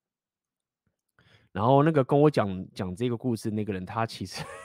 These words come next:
<laughs> 为了避难吧，然后又躲到乌克兰来，那也合理啦。他好像是一个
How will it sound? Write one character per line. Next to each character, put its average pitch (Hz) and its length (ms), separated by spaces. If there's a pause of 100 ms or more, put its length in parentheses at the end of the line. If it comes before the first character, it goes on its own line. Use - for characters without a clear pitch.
(800)
<laughs> - 1000
为 143 140
了 123 80
避 131 260
难 120 320
吧， 87 260
然 98 80
后 104 80
又 117 120
躲 101 160
到 104 100
乌 107 140
克 113 120
兰 92 220
来， - 380
那 107 100
也 95 160
合 98 100
理 101 140
啦。 101 300 (560)
他 107 100
好 101 340
像 101 120
是 110 120
一 107 80
个 95 380